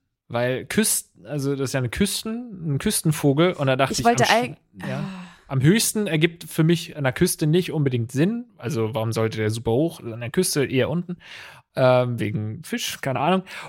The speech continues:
Speaker 1: Und bei Küste zu Küste, Coast to Coast kann ein ganz schönes Stück sein. Vielleicht von dem einen Kontinent zum anderen. Und dann hast du da ganz schön viel,
Speaker 2: Ja.
Speaker 1: viele Kilometer auf dem Nacken.
Speaker 2: Also ich weiß, dass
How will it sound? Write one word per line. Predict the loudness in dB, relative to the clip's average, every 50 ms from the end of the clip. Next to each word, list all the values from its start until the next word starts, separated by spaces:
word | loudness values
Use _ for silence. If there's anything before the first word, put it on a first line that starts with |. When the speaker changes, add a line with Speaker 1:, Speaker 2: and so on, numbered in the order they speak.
| -8 0
Speaker 1:
Und | 2 6 6 8 8 8 6 4 0 0 0
bei | 0 0
Küste | 2 0 -2 -2 0 -2 -2 -2
zu | -2 -4 -2
Küste, | 0 0 0 0 0 2 2 4 4 2 0 -2 -2
Coast | 0 0 0 0 0
to | -4
Coast | -4 -2 0 0 0 0 -4 -4
kann | -2 -2 -2
ein | 0 0
ganz | 0 0 0
schönes | 0 0 0
Stück | 0 -2 -2 -2
sein. | 0 0 0 0 0 -2 -4 -6 -8 _ _ _
Vielleicht | -14 -6 -4 -4 -2 -2
von | -2 -2
dem | -2 -2
einen | -2 -2 0 0 2 0 0 2
Kontinent | 2 2 2 4 2 2 0
zum | 0 -2 -2
anderen. | 0 2 2 2 2 0
Und | -2 -2 0
dann | 0 2 2 2
hast | 0 0 0 0
du |
da | 0 0
ganz | 2 2 0 0
schön | 0 -2 -2 -2
viel, | -4 -6 -2 2 4
Speaker 2:
Ja. | 4 6 6 4 2 2
Speaker 1:
viele | -2 -4 -4
Kilometer | -4 -4 -2 -2 -2 -2 -2 -2 -4 -4
auf | -6
dem | -6 -8
Nacken. | -8 -8 -10 -14 -10 -2 2
Speaker 2:
Also | 2 2 4 2
ich | 0 -2 0 2
weiß, | 2 2 2 0 -2
dass | -4 -4 -4 -4 -8